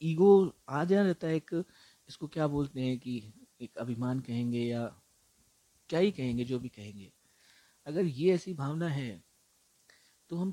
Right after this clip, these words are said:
कैसे इतने विनम्र हो सकते हैं? अगर हम इतने सख्त पहले ही हो रखे हैं, तो हम सॉफ्ट कैसे बन पाएंगे? और जब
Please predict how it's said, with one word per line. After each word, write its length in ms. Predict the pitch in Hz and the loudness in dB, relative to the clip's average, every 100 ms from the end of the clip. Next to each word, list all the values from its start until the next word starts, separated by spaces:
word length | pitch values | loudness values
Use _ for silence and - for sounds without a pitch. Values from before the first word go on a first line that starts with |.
| 185 | -6
कैसे 440 | 147 143 - 226 | -6 -6 -8 -4
इतने 320 | 226 - 165 143 | -4 -6 -8 -6
विनम्र 380 | 120 117 110 | -2 -2 -4
हो 140 | 110 101 | -6 -10
सकते 300 | 104 - 120 | -14 -14 -12
हैं? 80 | 135 | -8
अगर 100 | 160 | -8
हम 80 | |
इतने 240 | 139 - 180 | -8 -8 -8
सख्त 320 | - 165 - | -8 -14 -16
पहले 320 | - 117 139 | -10 -4 -2
ही 60 | 175 | -2
हो 160 | 147 | -2
रखे 280 | 135 - 110 | -4 -8 -10
हैं, 160 | 104 156 _ - - - | -10 -10 _ -20 -16 -8
तो 80 | |
हम 60 | 180 | -6
सॉफ्ट 360 | - 180 180 - | -4 -4 -4 -6
कैसे 300 | 139 - 196 | -8 -6 -6
बन 180 | 107 | -8
पाएंगे? 340 | 92 92 95 107 | -10 -12 -10 -8
और 60 | |
जब 120 | 117 | -10